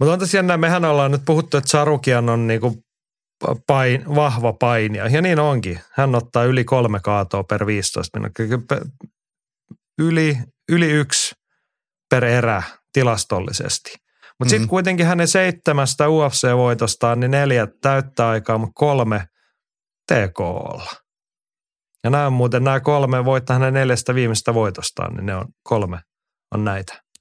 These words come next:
Speaker 1: Hän
Speaker 2: Kyllä.
Speaker 1: on Christos Giacosin, Joel Al-, Alvarezin ja Joakim Silvan lyönyt kesken.
Speaker 2: Joo. Kaksi niistä tietenkin tullut matossa, mutta, mut joo, se kyllä se, se on toi, se hänen aggressiivinen paininsa luo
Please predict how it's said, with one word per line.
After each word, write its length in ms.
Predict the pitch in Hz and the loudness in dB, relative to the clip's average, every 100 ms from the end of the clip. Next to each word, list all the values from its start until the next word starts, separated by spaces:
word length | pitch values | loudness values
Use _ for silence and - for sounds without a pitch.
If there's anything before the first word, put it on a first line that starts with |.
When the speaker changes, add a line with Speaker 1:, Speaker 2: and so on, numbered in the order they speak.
| _ _ | _ _
Speaker 1:
Hän 80 | 123 | -2
Speaker 2:
Kyllä. 120 | 117 | 0
Speaker 1:
on 60 | 110 | 0
Christos 400 | 131 123 143 139 | -2 -2 -2 -2
Giacosin, 540 | 147 135 135 127 135 | 0 0 0 0 2
Joel 200 | 131 131 | 2 2
Al-, 220 | 131 131 - | 2 0 0
Alvarezin 500 | 131 123 123 120 127 | 0 2 2 0 2
ja 80 | 120 | 2
Joakim 420 | 127 123 - 117 | 2 0 -2 -2
Silvan 480 | - 123 107 101 90 _ _ _ _ _ _ | 0 0 0 -2 -6 _ _ _ _ _ _
lyönyt 220 | - 64 123 - | -4 -4 -4 -4
kesken. 440 | 101 - - - _ _ _ _ _ 127 | -2 -4 -8 -20 _ _ _ _ _ -2
Speaker 2:
Joo. 240 | 117 104 - _ _ _ _ _ _ - - | -2 -2 -10 _ _ _ _ _ _ -12 -2
Kaksi 280 | 131 - 127 | -2 0 0
niistä 120 | - | 2
tietenkin 240 | 131 101 | 0 0
tullut 200 | 143 131 | 0 2
matossa, 420 | 131 131 127 - | 2 2 0 2
mutta, 380 | 120 113 - 117 - | 2 0 -2 -2 0
mut 240 | 143 143 | -2 -2
joo, 200 | - 151 | 0 0
se 100 | 123 | 0
kyllä 160 | 117 147 | 0 2
se, 140 | 147 127 - - _ - | 0 -2 -10 -20 _ -4
se 100 | - | 0
on 100 | 147 | 2
toi, 200 | 160 160 127 - - - _ - - | 2 0 0 -6 -16 -20 _ -18 -2
se 120 | 143 | 0
hänen 240 | 139 151 | 2 2
aggressiivinen 680 | 151 147 143 - 135 135 135 | 0 0 -2 0 0 0 -2
paininsa 540 | - 143 127 110 104 120 | 0 0 0 0 0 0
luo 440 | 131 113 98 | 2 0 -2